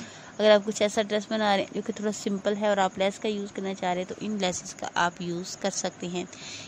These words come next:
ये जो डिज़ाइन आप देख रहे हैं बहुत ही खूबसूरत लग रहे हैं, तीनों चारों डिज़ाइंस बहुत ही प्यारे हैं। और इसमें जैसा कि आप देख सकते हैं कि दो तरह का जो है वो डिज़ाइन है, दो तरह का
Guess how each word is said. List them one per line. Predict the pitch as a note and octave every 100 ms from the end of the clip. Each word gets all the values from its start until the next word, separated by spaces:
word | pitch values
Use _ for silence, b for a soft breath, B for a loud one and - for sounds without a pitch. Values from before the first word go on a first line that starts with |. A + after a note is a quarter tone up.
| B
ये | A3
जो | A#3+
डिज़ाइन | B3 B3 B3
आप | B3+
देख | A#3 A#3 -
रहे | B3
हैं | A3+
बहुत | A3 B3+ C4
ही |
खूबसूरत | - A3+ - A#3 A3
लग | A3+
रहे | A3
हैं, | A3
तीनों | A3 A3
चारों | G#3+ G3 G3
डिज़ाइंस | A3+ A3+ A3 A3 -
बहुत | G3+ G#3+ A#3
ही |
प्यारे | A3 G3 F3+
हैं। | G#3+ C#4 B B B -
और | G3 F#3+
इसमें | B3 A#3+ C#4 C#4
जैसा | B3+ C4
कि | B3+
आप | B3+
देख | A#3 A3+
सकते | - A#3 A#3+
हैं | A3+
कि | A#3
दो | G#3 G3
तरह | A3 G#3+
का | G#3+ G#3+
जो | A3+
है | G#3 G#3 G3+ G3+
वो | G3+ G3 G3+ B B B B
डिज़ाइन | G#3 G#3 G3 G3+
है, | G3 G#3
दो | G3+
तरह | G3
का | G3+